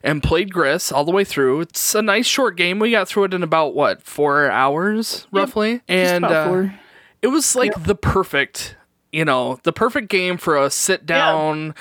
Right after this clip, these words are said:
Speaker 1: play it all the way through, just enjoy it, hang out. You know, it was perfect for that. This game was developed by Nomada Studio. It's the first game that they've developed.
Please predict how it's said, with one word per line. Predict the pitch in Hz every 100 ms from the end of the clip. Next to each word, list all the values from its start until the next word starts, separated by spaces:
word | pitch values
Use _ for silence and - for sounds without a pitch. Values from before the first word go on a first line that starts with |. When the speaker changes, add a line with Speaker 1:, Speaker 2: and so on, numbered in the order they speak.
| - - - -
Speaker 1:
play | - 180
it | 175
all | 175
the | 160
way | 165
through, | 160 - 165 160 156 156 156
just | 143 151 165
enjoy | 160 151 160
it, | 160 156 147
hang | 160 139
out. | 156 165 151 147 147 131 -
You | 143
know, | 139
it | 139
was | 151
perfect | - 180 139 -
for | 120
that. | 110 113 110
This | 151 160 233 -
game | 269 254
was | 247 233
developed | 196 185 214 196
by | 185 175 165
Nomada | 165 160 147 151 190
Studio. | - - 165 196 214 240 254
It's | - 151 -
the | 156
first | - 170 170
game | - 160 165
that | 147
they've | 147 143 151 143 135 - - - - _
developed. | - 127 120 170 208 -